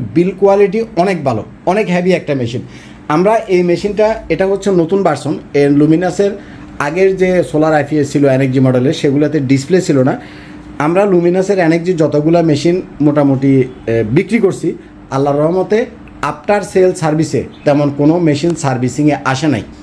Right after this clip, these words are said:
একটাও আসে নাই। এটা একটা আল্লাহর রহমত। এটার কোয়ালিটিটা এতটা ভালো করছে, আপনি গ্রামে,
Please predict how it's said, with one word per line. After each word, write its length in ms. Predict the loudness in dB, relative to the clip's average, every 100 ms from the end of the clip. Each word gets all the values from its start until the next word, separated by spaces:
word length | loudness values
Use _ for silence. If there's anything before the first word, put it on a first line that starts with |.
| -20 -12 -4
একটাও 320 | -4 0 0
আসে 220 | 0 -2
নাই। 140 | -8 -10 -16 -20 -20 -20 -20 -20 -20 -12 -4
এটা 160 | 0 0
একটা 120 | 0 0
আল্লাহর 220 | 2 2 2
রহমত। 300 | 2 0 -2 -4
এটার 180 | -2 -2 0
কোয়ালিটিটা 500 | 0 2 0 0 -2 -2 -2
এতটা 260 | 0 2
ভালো 200 | 0 0 0
করছে, 280 | 0 0 -2 -2
আপনি 240 | -6 -2 -2 0
গ্রামে, 340 | 0 2 2